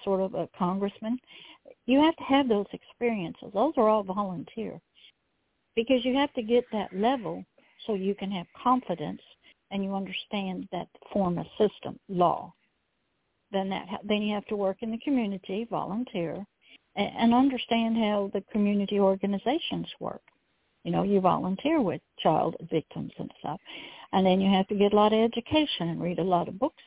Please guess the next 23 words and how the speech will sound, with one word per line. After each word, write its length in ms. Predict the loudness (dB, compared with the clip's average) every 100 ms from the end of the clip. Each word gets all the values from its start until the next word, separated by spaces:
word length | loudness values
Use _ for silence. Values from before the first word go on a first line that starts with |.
| -6
and 160 | -4
you 60 | -4
have 160 | -6 -8
to 100 | -4
volunteer, 880 | -2 -2 -6 -4 2 4 4 2 0
and 200 | -2 -8
you 100 | -8
have 160 | -10 -10
to, 180 | -16 -18 _ -20 -18 -10 -4
uh, 80 | -4 2
you 160 | 2
know, 280 | 4 0 0
go 240 | 2 2 0
in 140 | -4
workplaces 1000 | -2 -2 -4 0 2 0 -2 0 0 -2 -6
and 180 | -8 -6
be 200 | -6 -8
with 160 | -12 _ -2
churches 520 | -2 -2 0 2 2
and 220 | -4 -2
different 340 | -4 -4 -10 -10 _ -20 -20 -20 2
areas 600 | 4 6 6 6 6 2 -4 -2
of 320 | -2 -2